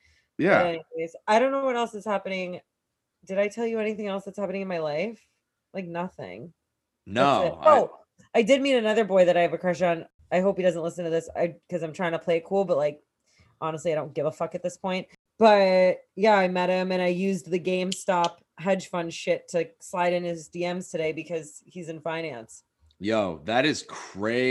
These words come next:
Speaker 2: crazy.
Speaker 1: I also wanna be like, "Can you explain this to me?" Because I genuinely, I'm not trying to play dumb. I just genuinely don't care enough to look it up and have it, have, like, explain it to myself.
Speaker 2: So, like, I, I'll try to do my best here. It's kind of,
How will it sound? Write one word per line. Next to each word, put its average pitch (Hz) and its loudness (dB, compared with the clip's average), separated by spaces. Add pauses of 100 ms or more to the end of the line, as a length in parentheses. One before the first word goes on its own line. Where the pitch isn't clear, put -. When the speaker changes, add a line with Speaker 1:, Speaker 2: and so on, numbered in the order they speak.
Speaker 2:
crazy. 113 0 (440)
Speaker 1:
I 208 6
also 220 4
wanna 220 2
be 190 0
like, 175 0
"Can 196 -6
you 202 -2
explain 175 -6
this 175 -8
to - -14
me?" 185 -4
Because 170 -4 (100)
I 170 0 (140)
genuinely, 180 -2
I'm 165 -8
not 180 -4
trying 180 -4
to 175 -6
play 185 -2
dumb. 180 0
I 175 -2
just 156 -8
genuinely 160 -2
don't 156 -6
care 156 -6
enough 147 -10
to 160 -12
look 151 -8
it 147 -6
up 143 -10
and 135 -8
have 139 -12
it, - -16 (120)
have, 147 -10 (280)
like, 151 -12 (360)
explain 151 -16
it 131 -18
to - -20
myself. - -16 (400)
Speaker 2:
So, - 4
like, 147 0 (160)
I, 151 2
I'll 156 4
try 196 4
to 143 2
do 127 4
my 120 4
best 92 -2
here. 80 -6
It's 127 -4
kind 208 2
of, 165 6